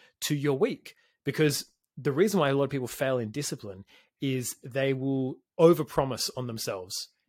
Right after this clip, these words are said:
and they'll underdeliver. They'll overpromise, "Oh, I'll get to the gym four nights this week."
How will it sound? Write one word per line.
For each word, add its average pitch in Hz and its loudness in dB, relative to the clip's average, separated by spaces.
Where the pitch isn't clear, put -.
and 123 -6
they'll 120 0
underdeliver. 117 -6
They'll 123 -2
overpromise, 151 4
"Oh, 151 2
I'll 147 6
get 151 2
to - -6
the 139 -2
gym 131 -2
four 143 -2
nights 127 -4
this - -6
week." 107 -12